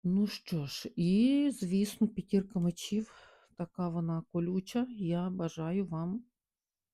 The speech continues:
більше слухати, ніж говорити. Або говорити тоді, коли ви впевнені, що в тому, що, м, ви не образите людину, а як образите, то заслужено.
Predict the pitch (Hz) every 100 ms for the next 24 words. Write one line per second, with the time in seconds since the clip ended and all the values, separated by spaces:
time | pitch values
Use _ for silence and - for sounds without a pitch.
0 | _ _ - 208 226 233 220 175 151 190
1 | 185 226 - 170 160 160 151 139 - -
2 | - 190 196 165 - - 185 175 170 165
3 | 165 - 180 285 - 175 160 156 - 185
4 | 233 240 220 214 - - 160 165 - _
5 | _ _ _ _ _ 170 170 165 - -
6 | 156 156 160 _ _ _ _ _ _ _
7 | _ _ _ _ _ _ _ - - 85
8 | - _ _ _ _ - 147 160 156 -
9 | - _ 170 165 165 165 160 165 165 -
10 | 170 175 170 180 180 180 233 - _ -
11 | 175 - - 165 175 202 220 220 220 220
12 | 170 175 - - 165 185 - 151 143 147
13 | 151